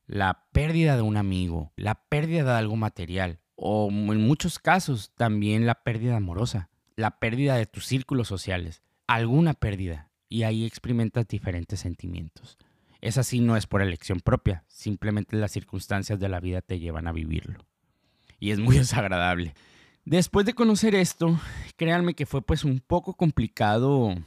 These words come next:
poder armarles este material, la verdad. Sí ha sido un poco complicado. Hice una investigación muy extensa,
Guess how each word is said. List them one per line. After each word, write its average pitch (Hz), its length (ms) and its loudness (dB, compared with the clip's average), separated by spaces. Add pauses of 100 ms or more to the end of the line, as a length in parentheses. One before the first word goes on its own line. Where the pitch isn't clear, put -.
(380)
poder 117 240 2
armarles 131 440 4
este 131 200 -2
material, 101 380 0
la 107 80 4
verdad. 117 340 2 (560)
Sí - 240 -4
ha 139 60 2
sido 139 200 4
un 123 100 4
poco 113 220 0
complicado. 95 640 -2
Hice 113 200 0
una 156 140 6
investigación 110 640 -2
muy 151 800 4
extensa, 123 840 -2